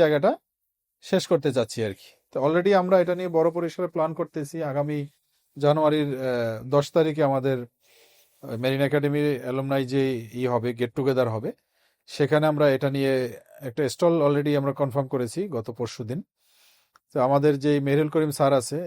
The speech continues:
এ স্যারের, স্যারে আমাকে দেখা করতে বলছে। গতকালকে সিক্সটিন ব্যাচের শাখাওয়াত স্যারেও আমাদের স্টুডিওতে আসছিলেন। তো ওনার সাথে আমাদের প্রায় সারাদিনই টক শো, অনেক কিছু হয়েছে।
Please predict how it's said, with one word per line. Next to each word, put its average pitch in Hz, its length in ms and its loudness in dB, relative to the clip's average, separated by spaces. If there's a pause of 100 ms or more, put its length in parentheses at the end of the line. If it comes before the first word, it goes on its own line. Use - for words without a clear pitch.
এ - 100 -4
স্যারের, 135 260 -2 (100)
স্যারে 135 240 0 (120)
আমাকে 135 220 -4 (120)
দেখা 123 200 -2
করতে 120 240 -8
বলছে। 113 240 -8 (680)
গতকালকে 143 400 0 (100)
সিক্সটিন 147 360 -8
ব্যাচের 143 340 -4
শাখাওয়াত 139 340 -6
স্যারেও 135 280 0 (280)
আমাদের 127 240 -8 (100)
স্টুডিওতে 147 460 -4
আসছিলেন। 135 360 -8 (600)
তো - 140 -2
ওনার 139 200 2
সাথে 156 160 -2 (100)
আমাদের 139 280 2 (640)
প্রায় 127 240 -4 (100)
সারাদিনই 151 540 2 (360)
টক 120 240 -2
শো, - 80 -6 (120)
অনেক 127 200 -6
কিছু 131 220 -10
হয়েছে। 120 260 -6